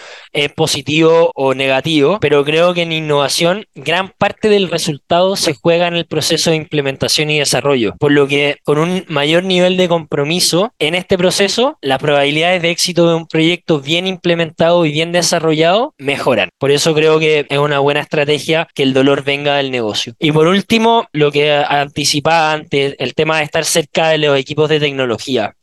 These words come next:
Eh, los equipos de innovación tienen, creo yo, la obligación de mantenernos,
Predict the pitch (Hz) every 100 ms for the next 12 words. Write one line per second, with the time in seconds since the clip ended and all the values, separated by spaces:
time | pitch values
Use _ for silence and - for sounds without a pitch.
0 | - - - - - - 139 139 139 135
1 | 139 139 143 160 165 165 160 147 170 165
2 | 160 165 165 - _ 175 175 165 165 151
3 | 151 143 135 131 120 - 175 180 180 156
4 | 151 147 147 147 160 156 156